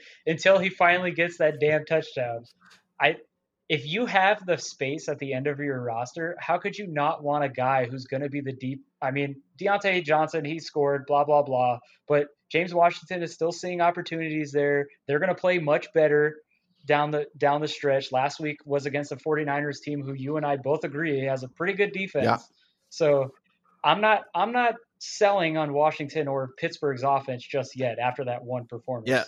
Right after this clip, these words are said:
Speaker 1: The other three, they kinda, Latavius Murray scares me.
Speaker 2: Washington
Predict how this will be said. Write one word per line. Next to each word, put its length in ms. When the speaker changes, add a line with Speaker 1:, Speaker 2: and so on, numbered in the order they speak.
Speaker 1:
The 120
other 200
three, 480
they 140
kinda, 400
Latavius 400
Murray 220
scares 340
me. 260
Speaker 2:
Washington 800